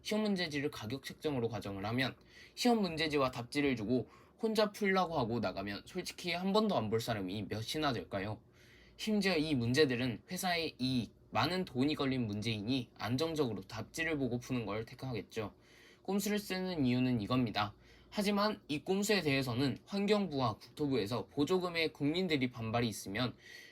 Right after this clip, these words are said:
수정을 검토라도 해야 한다고 봅니다. 검토를 안 했다고 보진 않지만 이거는 검토를 했어야 한다고 봅니다. 그리고 보조금이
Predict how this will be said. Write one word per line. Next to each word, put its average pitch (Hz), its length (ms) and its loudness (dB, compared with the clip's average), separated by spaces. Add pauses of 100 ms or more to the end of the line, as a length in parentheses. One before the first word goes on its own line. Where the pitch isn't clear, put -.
(160)
수정을 190 480 2
검토라도 135 680 -2
해야 175 140 -2
한다고 131 280 -2
봅니다. 117 460 -2 (460)
검토를 175 480 -2
안 120 160 0
했다고 190 440 -2
보진 135 300 0
않지만 120 540 -2 (1400)
이거는 165 580 0 (140)
검토를 156 640 0 (160)
했어야 180 440 4
한다고 180 300 2
봅니다. - 460 -4 (1120)
그리고 160 280 0
보조금이 156 640 0